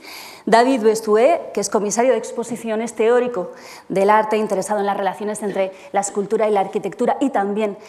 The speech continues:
la poesía, y además es artista. También nos hablará desde ese punto de vista, desde el punto de vista del artista. Y, de nuevo, me acompaña para llevar a buen puerto esta charla Manuel Fontán del Junco. Él es director de Museos y Exposiciones de la Fundación March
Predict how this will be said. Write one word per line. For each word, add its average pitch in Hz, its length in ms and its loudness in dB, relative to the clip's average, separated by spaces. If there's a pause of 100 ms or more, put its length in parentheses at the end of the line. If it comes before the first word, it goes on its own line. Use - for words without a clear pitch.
(100)
la 175 160 0
poesía, 233 360 2
y 254 40 2
además 233 400 -2 (160)
es 180 140 -6
artista. 185 560 -4 (360)
También 180 280 -2
nos 180 160 -4
hablará 180 340 -4 (240)
desde 180 160 -10
ese 180 140 -10
punto 202 240 -4
de 180 100 0
vista, 190 220 -6
desde 185 160 -8
el 180 100 -6
punto 190 220 -6
de 185 40 -2
vista 185 220 -6
del 185 140 0
artista. 185 580 -4 (840)
Y, 302 200 4 (180)
de 208 220 2
nuevo, 214 380 2 (120)
me 190 140 2
acompaña 190 520 0
para 185 220 2
llevar 185 220 4
a - 20 4
buen 190 220 0
puerto 185 260 0
esta 180 220 -2
charla 185 480 0 (260)
Manuel 196 280 2
Fontán 190 360 0
del 185 120 -2
Junco. 226 600 -4
Él 202 140 0
es 202 140 -2
director 214 460 -2
de 208 180 0
Museos 208 420 -2
y 220 60 0
Exposiciones 214 580 -2
de 208 80 4
la 202 80 4
Fundación 196 640 -2
March - 520 0